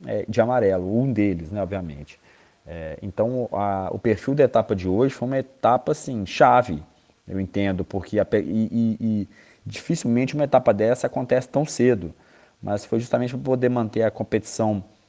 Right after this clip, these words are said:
mais aquecida e não aquela procissão de líderes até o final, na última semana, como geralmente acontece, já aconteceu uma etapa mais crítica, é, logo agora na primeira semana.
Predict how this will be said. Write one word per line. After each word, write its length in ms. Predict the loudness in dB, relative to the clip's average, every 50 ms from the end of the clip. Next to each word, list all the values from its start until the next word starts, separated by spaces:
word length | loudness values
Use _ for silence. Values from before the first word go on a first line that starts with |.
| _ _
mais 220 | 0 2 2 2
aquecida 800 | 2 0 0 0 -2 -2 -2 -2 0 0 0 2 4 2 2 2 -2 -10 _ _ _
e 80 | -8 -4
não 200 | -2 0 0 2
aquela 220 | 2 4 4 4
procissão 600 | 4 2 0 0 0 0 -6 -2 2 2 2 4 2
de 120 | 2 2
líderes 320 | 2 2 2 2 2 0
até 200 | 0 -2 2 0
o 60 | 0 0
final, 420 | -2 -6 -6 -2 0 2 2 2
na 120 | 2 2
última 480 | 0 0 0 0 -2 -4 -6 -6 -6 -6 -8 -10 _ -20 _
semana, 520 | -10 -6 -4 -2 0 0 0 0 0 -2
como 240 | -4 -4 -4 -4 -2
geralmente 380 | -2 -2 -2 -2 -4 -6 -8 -10
acontece, 540 | -10 -10 -8 -2 0 2 2 0 -2 -6 -14 _ _ -20 -20 -20 -20 _ _
já 120 | _ -8 -6
aconteceu 420 | -4 -4 -2 -2 -2 -2 -2 -2
uma 140 | -2 0 -2
etapa 360 | 0 2 2 2 4 2 0
mais 400 | -2 0 -2 -2 -4 -6 -10 -18 _ _ _ _ _ _
crítica, 600 | _ 4 4 4 4 0 -4 -10 -8 -8 -8 -8 -8 -14 _ _ _ _ -8
é, 260 | -2 0 2 2 2 2 2 6
logo 280 | 10 12 12 12 10
agora 300 | 8 4 6 6 6 6
na 100 | 6 2
primeira 360 | 0 -2 -2 -2 0 0 -2 -2
semana. 440 | -4 -6 -6 -6 -6 -8 -10 -12